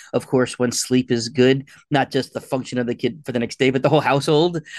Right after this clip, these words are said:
Speaker 1: obviously, is, everybody's functioning better, um, when, when, if there's not, if everybody's sleeping at night. So that's a lot to it. And, you know, the interesting thing that I have found, especially with kids with autism, and some of them are taking some pretty high doses of T H C,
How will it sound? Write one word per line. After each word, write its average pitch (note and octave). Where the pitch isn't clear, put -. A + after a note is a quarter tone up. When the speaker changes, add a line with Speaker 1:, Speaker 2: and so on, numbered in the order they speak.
Speaker 1:
obviously, D3+
is, D#3+
everybody's D#3+
functioning D3+
better, D#3+
um, C#3
when, C#3
when, C3
if B2
there's B2+
not, B2
if C3
everybody's C#3+
sleeping C#3
at G2
night. G#2+
So A#2+
that's G3+
a B3+
lot A3+
to C4+
it. -
And, E3
you E3
know, F3+
the F#3
interesting B3+
thing E3+
that F3
I D3
have B2
found, C#3
especially C3+
with D3
kids C#3
with C3+
autism, D#3
and E3+
some D4
of G4+
them C4
are F3
taking G#3+
some C3+
pretty E4+
high G#3+
doses F3
of D3+
T D3+
H C3+
C, E3+